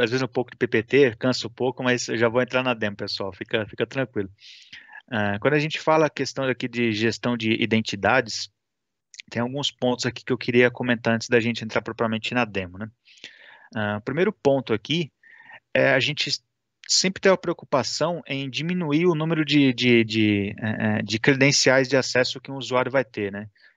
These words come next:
Então, por exemplo, se eu tenho o meu ambiente, eu tenho o Office, uso o Office três meia cinco, por exemplo, aqui na Activity, né? Então,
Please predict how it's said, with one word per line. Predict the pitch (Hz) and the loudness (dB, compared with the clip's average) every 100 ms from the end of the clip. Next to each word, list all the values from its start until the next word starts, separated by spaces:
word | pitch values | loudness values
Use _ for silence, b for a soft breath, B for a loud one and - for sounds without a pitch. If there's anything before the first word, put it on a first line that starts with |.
| _ | _
Então, | - | -8
por | 139 139 | -2 0
exemplo, | 113 107 110 | 2 0 -4
se | - | -6
eu | 123 | -6
tenho | 139 147 143 | -6 -6 -6
o | |
meu | 135 127 | 0 2
ambiente, | 127 117 117 120 127 | 2 2 0 0 -2
eu | 117 | -2
tenho | 120 131 | -2 2
o | |
Office, | 127 - | 2 0
uso | 127 123 131 | -6 -2 2
o | 123 | 2
Office | 117 - 123 - | 2 0 -2 0
três | 123 | -2
meia | 120 123 | 0 0
cinco, | - 127 123 | -2 -4 -4
por | - 110 | -2 -2
exemplo, | 107 | -2
aqui | - | -2
na | 117 | -2
Activity, | 110 - 92 92 104 | -2 -4 -6 -6 -8
né? | 107 _ _ B B B B 110 | -8 _ _ B B B B -4
Então, | 143 156 | -2 -2